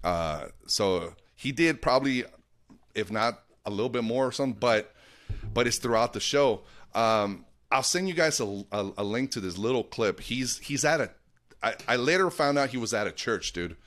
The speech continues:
And, uh, he's killing, doesn't even cuss, and he's killing talking about church stuff. And it made me laugh, even,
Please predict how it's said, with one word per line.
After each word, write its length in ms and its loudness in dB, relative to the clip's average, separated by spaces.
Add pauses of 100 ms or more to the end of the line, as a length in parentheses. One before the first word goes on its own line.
(500)
And, 220 0
uh, 380 -2 (1000)
he's 340 -6
killing, 600 4 (540)
doesn't 300 4
even 220 2
cuss, 600 4 (580)
and 140 -2
he's 200 0
killing 400 0
talking 280 0
about 320 0
church 340 0
stuff. 320 -4
And 100 -2
it 40 0
made 240 2
me 180 -2
laugh, 280 0
even, 220 -4